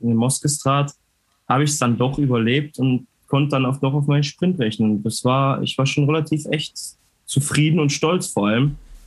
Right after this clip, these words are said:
Äh, vor allem bei dem Fahrerfeld. Ich glaub, Alaphilippe war noch vorne mit dabei. Und, äh, ja, Gilles Gilbert, Marc Hirschi, Evenepoel gewinnt das Ding monströs. Ich glaub, mit einer Minute Vorsprung oder anderthalb Minuten Vorsprung. Äh, aber das ist so ein Rennen,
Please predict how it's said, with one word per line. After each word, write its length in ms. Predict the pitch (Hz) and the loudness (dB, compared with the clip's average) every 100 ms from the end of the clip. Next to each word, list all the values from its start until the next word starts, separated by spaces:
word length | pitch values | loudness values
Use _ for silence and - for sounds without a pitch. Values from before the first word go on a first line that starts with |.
| - - - | -20 -20 -4
Äh, 440 | 110 113 117 117 | -2 0 0 0
vor 180 | 117 120 | 0 2
allem 140 | 131 | 2
bei 100 | 127 | 2
dem 140 | 120 117 | 2 0
Fahrerfeld. 500 | - 143 110 120 104 | 0 0 0 -2 -2
Ich 60 | |
glaub, 160 | - 113 | -2 0
Alaphilippe 500 | 104 120 - 123 139 | 0 0 0 0 0
war 80 | 131 | 0
noch 160 | 127 | -2
vorne 260 | - 123 127 | -2 -2 0
mit 180 | 127 131 | 0 0
dabei. 500 | 120 110 123 131 131 - _ _ _ _ | -2 0 0 0 -2 -4 _ _ _ _
Und, 340 | - 117 117 - | -2 0 -2 0
äh, 200 | 110 110 | 0 2
ja, 80 | 110 | 0
Gilles 320 | 104 113 107 | 0 0 2
Gilbert, 640 | 113 101 117 123 123 127 | 0 2 0 2 2 2
Marc 220 | 127 113 - | 2 0 -2
Hirschi, 720 | 123 127 - 131 131 135 110 | 0 0 0 0 2 2 0
Evenepoel 440 | 113 120 117 - 120 | 0 0 -2 -2 0
gewinnt 280 | 110 117 | 0 0
das 180 | 131 123 | 0 -2
Ding 520 | 131 127 123 117 110 - _ | 0 2 2 0 -4 -14 _
monströs. 680 | 117 123 131 - 127 135 135 | 0 0 0 -4 0 0 0
Ich 140 | 113 | -4
glaub, 140 | - 120 | 0 0
mit 120 | 110 | 0
einer 220 | 113 127 | 0 2
Minute 320 | 127 127 123 | 2 2 -2
Vorsprung 400 | - 123 139 123 | -2 -2 0 0
oder 100 | 110 | 0
anderthalb 380 | 113 117 123 120 | 0 0 0 0
Minuten 260 | 127 123 117 | 0 0 -2
Vorsprung. 480 | - 123 - 135 - _ _ _ _ _ | -2 -4 0 -2 -2 _ _ _ _ _
Äh, 60 | 110 | -2
aber 300 | 113 113 120 | 0 2 2
das 160 | 127 | 0
ist 60 | 131 | 2
so 60 | |
ein 60 | 147 | 2
Rennen, 540 | 127 139 151 151 139 | 2 2 0 0 -4